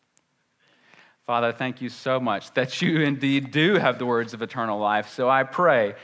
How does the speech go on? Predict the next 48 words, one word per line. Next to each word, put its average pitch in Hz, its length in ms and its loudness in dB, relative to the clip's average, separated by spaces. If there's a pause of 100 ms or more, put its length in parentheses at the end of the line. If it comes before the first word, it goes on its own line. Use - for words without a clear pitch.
(120)
that 120 160 -6
you 127 80 -2
would 117 80 -2
encourage 120 800 0
us 113 240 -2
today 104 380 -6
by 151 380 2
these 151 280 -8
words 156 300 -2
of 143 80 -4
eternal 143 320 -4
life. 139 400 -4 (580)
Help 156 240 2
us 160 160 -2
to 156 140 -4
finish 165 500 -4
strong 156 680 0 (220)
in 151 220 -2
this 147 220 -4
race 135 480 -2 (180)
that 143 200 -4
you 233 120 0
have 220 240 0
us 143 220 -6
in, 104 220 -10
Lord. 113 280 -10 (1080)
And 147 120 0
we're 139 60 0
so 143 180 -2
grateful 131 460 -2
that 110 300 -6 (680)
not 127 160 -2
only 143 220 2
are 123 100 2
you 131 200 0
at 135 60 -6
the 131 100 0
end, 147 340 2
you 135 140 -2
are 127 100 4
a 123 80 -2
great 156 320 0
prize, 147 420 4
but - 200 -8
Lord, 127 260 -8
you're 135 100 -12
with 120 240 -12
us - 320 -18